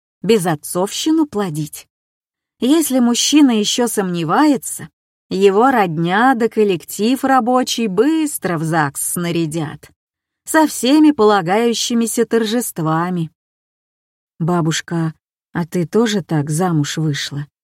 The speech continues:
тихо спросил Виталий, ошарашенный неожиданными откровениями. «Я-то?» —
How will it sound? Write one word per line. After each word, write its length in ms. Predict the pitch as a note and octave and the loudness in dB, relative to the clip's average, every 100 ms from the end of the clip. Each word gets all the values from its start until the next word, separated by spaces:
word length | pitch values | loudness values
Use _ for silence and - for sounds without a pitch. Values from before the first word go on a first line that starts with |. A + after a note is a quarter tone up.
| _ _ _ | _ _ _
тихо 340 | - A3+ - | -4 -2 -2
спросил 540 | F3 - F3+ E3+ F#3 E3+ | -6 -6 -6 -6 -4 -2
Виталий, 640 | E3 D#3+ A3 B3+ G#3+ E3 - | -4 -4 -6 -4 -2 -4 -4
ошарашенный 1000 | F#3 - E3+ E3 A3 B3 - F#3 E3 E3+ | -4 -2 -4 -2 -4 -4 -2 -2 0 0
неожиданными 960 | E3+ E3 D#3+ D#3 G3+ F#3+ F3+ F3+ F3 | 0 0 -2 0 0 0 -2 -2 -2
откровениями. 1000 | F3 E3+ - F#3+ F#3 E3 D3+ D3 C#3 C#3+ - _ _ _ _ _ _ _ - | -4 -6 -6 -4 -2 -2 -2 -2 -6 -10 -14 _ _ _ _ _ _ _ -6
«Я-то?» — 680 | G3+ F#3 G#3 A#3+ - F3 | -2 2 2 0 -4 -10